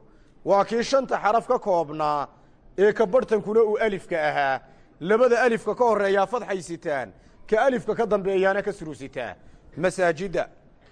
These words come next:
Wa danaaniiro oo kale weeyi ereyga danaaniiro ah.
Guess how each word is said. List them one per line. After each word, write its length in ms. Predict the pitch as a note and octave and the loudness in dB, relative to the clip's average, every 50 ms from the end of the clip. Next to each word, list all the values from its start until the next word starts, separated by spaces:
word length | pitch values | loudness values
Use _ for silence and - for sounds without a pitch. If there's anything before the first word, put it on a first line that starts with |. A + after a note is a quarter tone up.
| _ _ _ _ - - - - - | _ _ _ _ -20 -20 -20 -16 -4
Wa 200 | - D#3+ G#3+ A3 | 0 2 2 4
danaaniiro 800 | F#3+ A3+ A3 G#3+ G#3+ A3 A3 G#3+ G#3+ G#3+ G#3+ G#3+ G#3+ A3 A#3+ B3+ G#3 | 4 4 2 4 4 4 4 4 2 0 -2 -2 0 2 2 2 2
oo 120 | G#3+ A3 G3+ | 2 0 0
kale 220 | - A3 A3 A#3 | 0 0 2 2
weeyi 340 | A#3 A3+ G#3+ G3+ G3+ F#3+ G3 | 2 4 2 2 0 0 0
ereyga 360 | F#3+ A#3+ A3+ G#3 G3 F#3 F#3+ | 0 2 2 2 0 0 -2
danaaniiro 840 | F#3 D#3+ F#3+ F#3+ F#3 F#3 F#3 F3+ F3+ F3+ F#3 F3+ F#3 F#3 F#3 F#3 G#3 | -2 0 -2 -2 0 0 -2 -2 -2 -2 -4 -4 -4 -2 -2 0 0
ah. 220 | G#3 D3+ D#3 A2 | -2 -2 -4 -10